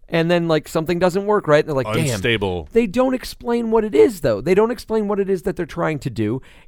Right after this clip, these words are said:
Speaker 1: It's just, and, and that's the problem with computer simulations in
Speaker 2: Mm-hmm.
Speaker 1: movies, that they, they use those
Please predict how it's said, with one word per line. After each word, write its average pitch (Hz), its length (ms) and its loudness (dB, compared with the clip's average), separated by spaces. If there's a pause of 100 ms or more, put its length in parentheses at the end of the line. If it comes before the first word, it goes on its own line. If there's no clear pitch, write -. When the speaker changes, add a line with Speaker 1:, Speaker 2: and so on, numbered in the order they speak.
Speaker 1:
It's 185 220 2
just, 202 260 -4
and, 202 280 0
and 208 120 -2
that's 226 200 -2
the - 80 -6
problem 202 260 2
with 165 120 -6
computer 151 380 -6
simulations 139 680 -2
in 123 60 0
Speaker 2:
Mm-hmm. 113 100 -2
Speaker 1:
movies, 156 400 -2 (300)
that 156 200 0
they, 165 140 0
they 139 240 -4
use 180 460 -4
those 107 380 -2